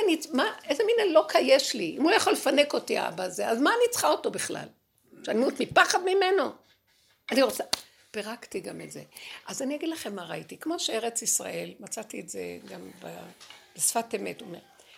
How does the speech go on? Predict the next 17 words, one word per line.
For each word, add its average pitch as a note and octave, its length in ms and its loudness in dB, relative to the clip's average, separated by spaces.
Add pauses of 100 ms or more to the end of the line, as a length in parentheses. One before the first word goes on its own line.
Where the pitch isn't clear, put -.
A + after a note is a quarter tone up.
כמו F#4 180 0
שארץ D4 360 2
ישראל A#3 300 -2
קודם A3+ 380 0
הייתה, F#3 460 -2 (1500)
אה, G#3 40 0 (1300)
נתונה B3 420 0
לשבעת A3+ 560 0
העמים, F#3 320 -6
שהקליפות D4 600 0
ישבו C#4 360 -2
כאן. G3 240 -6 (1040)
תמיד G4 340 6
על G#4 100 6
התשתית - 600 0 (220)
הקדושתי A#3+ 1080 -2
האמיתי B3 480 2